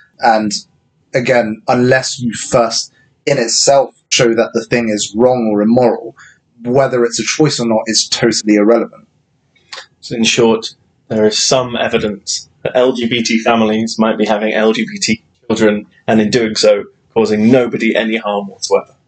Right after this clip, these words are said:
Speaker 2: The final common argument that we can think of, uh, that puts forward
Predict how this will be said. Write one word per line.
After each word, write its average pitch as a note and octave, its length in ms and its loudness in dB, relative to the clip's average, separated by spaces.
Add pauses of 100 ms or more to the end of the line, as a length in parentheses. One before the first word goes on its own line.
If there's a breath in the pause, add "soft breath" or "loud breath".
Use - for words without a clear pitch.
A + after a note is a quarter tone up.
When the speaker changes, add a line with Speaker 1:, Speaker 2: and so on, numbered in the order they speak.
(500)
Speaker 2:
The D#3 100 2
final G3 480 2
common D3 360 0
argument A2+ 500 0
that - 140 0
we D#3+ 200 2
can A#2 200 -2
think G#2 300 -2
of, G2+ 340 -6
uh, G#2 300 0
that G#2+ 220 0 (360)
puts - 240 0
forward A#2+ 400 2